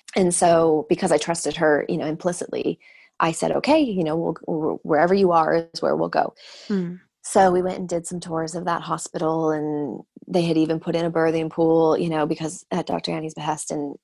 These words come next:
Speaker 1: so that all seemed fine. It sounded like it was gonna go okay. Um, the only problem was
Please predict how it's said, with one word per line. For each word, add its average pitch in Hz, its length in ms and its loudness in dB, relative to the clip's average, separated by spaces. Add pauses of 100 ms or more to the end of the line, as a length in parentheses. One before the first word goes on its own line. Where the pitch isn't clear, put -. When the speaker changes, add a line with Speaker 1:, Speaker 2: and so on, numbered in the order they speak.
(360)
Speaker 1:
so - 120 0
that 196 180 6
all 175 140 2
seemed 156 300 -10
fine. 131 560 -10
It - 160 -6
sounded 156 400 -4
like - 340 -2
it - 60 -4
was - 120 -12
gonna 165 240 -12
go 151 120 0
okay. 160 420 -2 (460)
Um, 160 800 -2 (300)
the 190 160 6
only 180 180 2
problem 165 340 0
was 160 400 -6